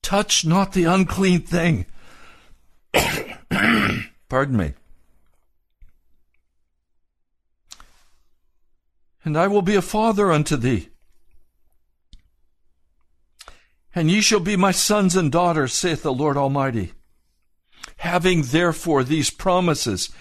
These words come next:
dearly beloved, let us cleanse ourselves from all filthiness of the flesh and the spirit, perfecting holiness in fear of God."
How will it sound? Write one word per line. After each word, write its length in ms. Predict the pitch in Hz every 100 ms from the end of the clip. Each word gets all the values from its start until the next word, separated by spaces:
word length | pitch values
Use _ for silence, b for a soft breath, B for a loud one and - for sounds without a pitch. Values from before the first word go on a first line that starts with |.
| B
dearly 560 | 127 120 196 202 190 185
beloved, 580 | 147 175 170 170 123 - B B
let 260 | 123 170 175
us 240 | 170 160
cleanse 720 | - - 196 208 240 233 196 -
ourselves 920 | 165 180 165 - 180 160 143 120 113 - B B
from 280 | - 185 170
all 340 | 175 185 190
filthiness 840 | 185 - 214 220 214 202 190 190
of 180 | - 156
the 80 | 170
flesh 680 | - 165 185 165 - - - B B B
and 160 | 165
the 80 | 175
spirit, 680 | - - 202 202 190 - -
perfecting 600 | 180 170 202 190 190 180
holiness 760 | 190 202 190 160 139 - - b b b
in 220 | 160 160
fear 520 | - - 185 196 196
of 240 | 185 170 156
God." 480 | 151 - - -